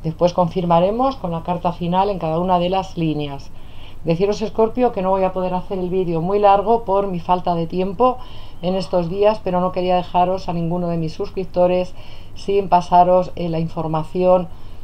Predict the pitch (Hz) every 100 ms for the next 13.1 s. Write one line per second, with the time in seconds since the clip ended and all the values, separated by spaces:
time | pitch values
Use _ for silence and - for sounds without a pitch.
0 | - - 170 170 165 160 165 180 180 175
1 | 180 180 180 180 170 160 160 - 165 170
2 | 165 170 175 160 160 - 165 160 165 170
3 | 160 160 151 - - 160 165 - 151 147
4 | 139 131 131 - 147 151 151 156 147 151
5 | 170 196 214 208 - - - 147 156 190
6 | 220 233 196 165 160 165 165 165 156 156
7 | 156 190 233 269 254 165 165 160 - 151
8 | 143 139 135 135 - - - - - 156
9 | 170 156 151 156 170 196 233 254 - 185
10 | 180 - 180 170 160 156 160 165 175 -
11 | 175 160 - - - - - - - -
12 | 190 202 180 202 233 208 175 196 196 190